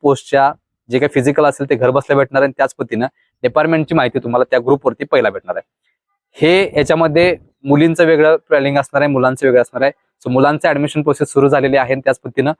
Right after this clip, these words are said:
मुलींची पण चालू झालेली आहे. आजपासून ज्या ज्या मुलींचं ॲडमिशन फॉर्म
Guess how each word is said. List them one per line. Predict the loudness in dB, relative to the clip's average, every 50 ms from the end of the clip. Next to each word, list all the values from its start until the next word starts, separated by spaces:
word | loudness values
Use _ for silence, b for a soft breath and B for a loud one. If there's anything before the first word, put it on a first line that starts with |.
| _ _ _ _ _
मुलींची | 0 2 2 2 2 2 0
पण | 0 0 0
चालू | 0 0 2 2
झालेली | 4 2 2 2 2
आहे. | 0 0 0 -2 -2
आजपासून | 0 0 0 0 -2 -6 -10 -8 -6 -4 -2 -2 -4 -4 _ _ _ _ _ -2
ज्या | 0 0
ज्या | 2 2
मुलींचं | 2 2 2 2 0 0 0 0 0 0 2 0
ॲडमिशन | 0 0 0 -2 -2 -2 -2 -4 -4 -4 -2 0
फॉर्म | 0 0 0